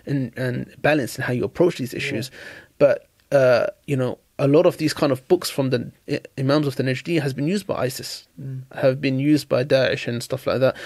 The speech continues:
Speaker 1: So how we approach this now has to be a very intelligent way. We have to approach it with insaf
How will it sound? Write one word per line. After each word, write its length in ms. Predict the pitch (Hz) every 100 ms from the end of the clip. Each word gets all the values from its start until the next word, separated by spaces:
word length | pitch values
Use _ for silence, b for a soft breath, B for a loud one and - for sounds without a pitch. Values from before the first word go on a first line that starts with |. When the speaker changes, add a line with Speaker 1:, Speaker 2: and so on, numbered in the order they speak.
| B
Speaker 1:
So 100 | -
how 200 | 143 220
we 160 | 294 262
approach 360 | - 226 220 -
this 120 | -
now 140 | 156
has 160 | 151 165
to 80 | 175
be 100 | 156
a 60 |
very 360 | 147 185 170 50
intelligent 560 | - - 160 143 123 123
way. 120 | 120
We 100 | 135
have 120 | 160
to 80 | 151
approach 260 | 139 147
it 60 | 143
with 120 | 117 _ - -
insaf 580 | - 147 - 135 127